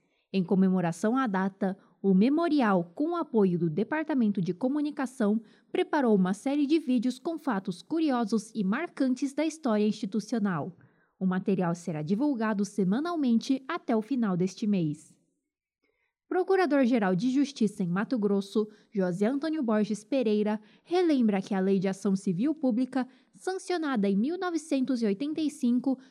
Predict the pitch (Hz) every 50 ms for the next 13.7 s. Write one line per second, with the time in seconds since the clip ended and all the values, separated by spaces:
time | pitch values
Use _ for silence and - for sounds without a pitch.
0 | _ _ - 247 254 254 254 - 226 214 214 - 339 359 349 330 320 285 277 -
1 | 285 285 247 220 196 170 175 - - 311 349 - - 349 320 339 330 311 311 -
2 | 294 294 277 240 254 208 220 269 330 349 359 359 330 311 302 - 277 233 226 233
3 | 254 214 254 247 240 247 226 220 214 247 240 214 190 170 165 165 - - 139 139
4 | 156 - _ _ _ _ _ _ _ _ _ _ _ _ _ _ _ _ 214 -
5 | - 214 208 196 180 175 170 220 240 294 294 - 311 302 320 320 302 311 269 226
6 | 208 202 190 190 190 240 240 285 285 320 302 240 214 202 208 202 - 220 208 208
7 | - - _ _ - 190 185 190 254 311 349 359 - - 339 330 311 294 311 277
8 | 262 220 262 254 - 269 - - 359 349 - - 285 262 240 247 - 269 254 285
9 | 285 285 285 285 277 277 285 - 233 226 233 294 339 370 330 302 294 254 254 247
10 | 277 294 294 - 277 262 247 - 262 220 262 262 277 226 214 214 190 175 175 156
11 | 180 156 143 - - _ _ _ - _ _ - 190 190 190 - 190 185 180 170
12 | 180 175 185 202 277 339 381 370 - - 311 285 285 285 285 269 240 220 208 214
13 | 208 208 226 220 214 214 202 180 170 170 175 196 208